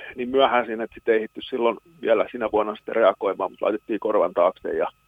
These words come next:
ja tota, sit seuraavana vuonna sitten juteltiin ton, ton, ton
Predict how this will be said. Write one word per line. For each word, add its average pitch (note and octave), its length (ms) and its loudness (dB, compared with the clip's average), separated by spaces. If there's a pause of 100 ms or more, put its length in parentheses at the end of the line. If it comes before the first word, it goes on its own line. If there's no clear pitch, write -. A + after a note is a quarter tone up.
(720)
ja F2 180 4
tota, E2 320 -2 (240)
sit - 160 -12
seuraavana E2 460 2
vuonna E2+ 360 0
sitten - 260 -10 (580)
juteltiin G#2 500 2
ton, G#2 160 2 (1080)
ton, A#2 200 -8
ton A2+ 220 2